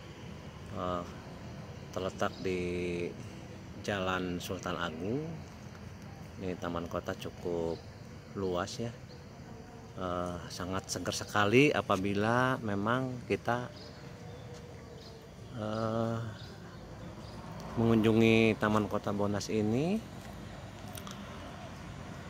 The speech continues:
dengan suasana alam yang segar di Jalan Sultan Agung Kota Batu ini,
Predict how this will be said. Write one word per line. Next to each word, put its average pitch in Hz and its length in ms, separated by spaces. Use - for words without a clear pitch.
dengan 107 400
suasana 107 560
alam 107 240
yang 101 240
segar 110 560
di 95 480
Jalan 98 160
Sultan 95 400
Agung 92 320
Kota 90 640
Batu 90 400
ini, 98 400